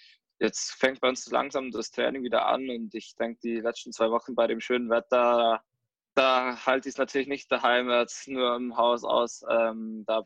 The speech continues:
gehe ich schon gern raus und gehe joggen und gehe auch, ähm, zum, zum, äh,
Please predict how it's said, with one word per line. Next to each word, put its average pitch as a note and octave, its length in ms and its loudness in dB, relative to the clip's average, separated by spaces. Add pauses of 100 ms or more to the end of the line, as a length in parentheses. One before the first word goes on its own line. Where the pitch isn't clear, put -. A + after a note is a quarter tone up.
(140)
gehe A#2 100 -2
ich - 240 -10
schon A#2 220 -2
gern A#2 340 -2
raus A#2 420 0
und A#2 140 -16
gehe A2+ 180 -6
joggen A#2 460 -6
und A2+ 260 -10 (680)
gehe A#2+ 180 4
auch, A2+ 280 2
ähm, G#2+ 640 -4
zum, A#2 280 -10
zum, A2 180 -10
äh, A2+ 200 -4